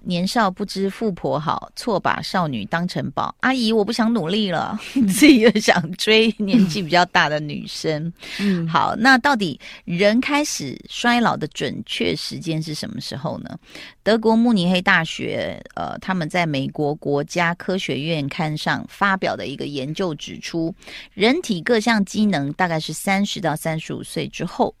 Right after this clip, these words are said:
Speaker 1: 就开始逐渐衰退。
Speaker 2: 嗯。
Speaker 1: 比如说你的认知功能是三十五岁之后就下坡了。
Speaker 2: 嗯。
Speaker 1: 免疫功能是三十五到四十五开始逐渐衰退，
Speaker 2: 嗯。
Speaker 1: 然后你的骨-，骨质，哦，也是三十五岁之后，哦，就开始逐渐，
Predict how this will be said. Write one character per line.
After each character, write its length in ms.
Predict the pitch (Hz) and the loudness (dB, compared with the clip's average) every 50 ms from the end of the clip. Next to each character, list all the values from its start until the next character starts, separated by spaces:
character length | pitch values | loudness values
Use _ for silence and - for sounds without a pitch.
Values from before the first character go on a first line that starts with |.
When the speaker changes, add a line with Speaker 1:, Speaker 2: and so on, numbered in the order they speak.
| _ - | _ -10
Speaker 1:
就 100 | - - | -10 -8
开 180 | - - - | -4 -4 -4
始 160 | 139 - - - | -4 -4 -8 -12
逐 200 | - - - 120 | -12 -10 -10 -6
渐 200 | - 170 156 131 | -4 -4 -4 -4
衰 360 | - - - 156 143 143 147 | -4 -4 -4 -2 -2 -2 -4
退。 280 | - - - - - - _ _ - | -6 -4 -4 -4 -4 -6 _ _ -10
Speaker 2:
嗯。 360 | - 196 185 175 160 151 151 143 - | -6 -4 -2 -2 -2 -2 -4 -6 -6
Speaker 1:
比 80 | - | -6
如 60 | 160 170 | -4 -2
说 120 | 196 190 | -2 -2
你 60 | 170 | -2
的 100 | 139 131 | -2 -2
认 160 | 165 202 202 | 0 0 0
知 140 | 180 - 170 | 0 -2 -2
功 180 | - 175 170 165 | -4 -4 -2 -2
能 120 | 139 139 | -4 -4
是 100 | 143 156 | -6 -6
三 240 | 151 - 160 147 147 | -6 -4 -4 -4 -4
十 100 | - - | -6 -8
五 80 | 98 113 | -10 -10
岁 180 | - 151 131 123 | -8 -8 -8 -8
之 120 | - - | -8 -8
后 100 | 139 135 | -8 -8
就 100 | - 135 | -6 -8
下 240 | 131 - 156 127 104 | -6 -6 -4 -6 -6
坡 300 | - - - 139 131 - | -6 -8 -8 -6 -6 -4
了。 160 | - - - - _ - - - | -6 -8 -10 -12 _ -14 -8 -6
Speaker 2:
嗯。 200 | 208 190 170 143 | -4 -4 -4 -2
Speaker 1:
免 240 | - 190 190 185 202 | 0 2 2 4 2
疫 160 | 269 320 285 | 2 2 2
功 240 | 214 226 226 226 220 | 2 2 4 4 4
能 160 | 190 147 151 | 2 0 -2
是 100 | 165 170 | -4 -6
三 280 | 170 - 190 180 180 180 | -4 -2 0 0 0 0
十 100 | - 160 | -2 -4
五 60 | - | -6
到 180 | - 151 135 139 | -4 -4 -6 -6
四 240 | - - - 160 | -6 -8 -8 -8
十 180 | 143 - - 107 | -8 -8 -8 -8
五 200 | 120 131 120 - - | -8 -8 -10 -12 -12
开 180 | - - 143 147 | -8 -6 -6 -6
始 140 | - - - | -6 -8 -12
逐 180 | - 131 127 | -10 -10 -10
渐 220 | 131 156 147 135 127 | -6 -6 -6 -6 -6
衰 260 | - - 131 107 - | -6 -4 -4 -4 -4
退， 300 | - - 156 - - - - - | -6 -6 -6 -6 -6 -10 -14 -10
Speaker 2:
嗯。 160 | - - 156 - - | -8 -8 -8 -8 -6
Speaker 1:
然 120 | - 160 | -4 -2
后 80 | 190 202 | -2 -2
你 100 | 175 147 | -2 -2
的 140 | 139 147 139 | -2 -4 -4
骨-， 360 | - - - 135 117 - - - _ | -4 -6 -8 -8 -8 -8 -12 -14 _
骨 260 | - - 143 127 127 135 | -10 -8 -6 -6 -8 -8
质， 420 | - - - 131 131 127 143 - - | -10 -10 -10 -10 -10 -10 -10 -12 -12
哦， 180 | - 156 147 147 | -8 -6 -6 -6
也 140 | 147 - - | -6 -8 -8
是 180 | - - 160 | -8 -8 -8
三 240 | - - 185 175 175 | -4 -2 0 0 0
十 140 | 175 - 151 | 0 -2 -4
五 80 | 117 | -6
岁 220 | 120 - 165 151 135 | -6 -4 -4 -4 -4
之 260 | - - - 160 175 | -6 -8 -6 -4 -4
后， 320 | 180 - - 170 - - - | -2 0 0 -2 -2 -2 -8
哦， 140 | - - - - - - _ _ - | -10 -10 -10 -10 -12 -14 _ _ -16
就 120 | - - | -14 -8
开 160 | - 165 147 | -6 -4 -4
始 300 | 139 - - 101 - - - - - - - _ _ _ | -4 -6 -8 -10 -12 -12 -14 -16 -18 -20 -20 _ _ _
逐 220 | - - 160 165 190 | -8 -4 -4 -4 -2
渐， 300 | - - 214 151 - | 0 0 0 -2 -2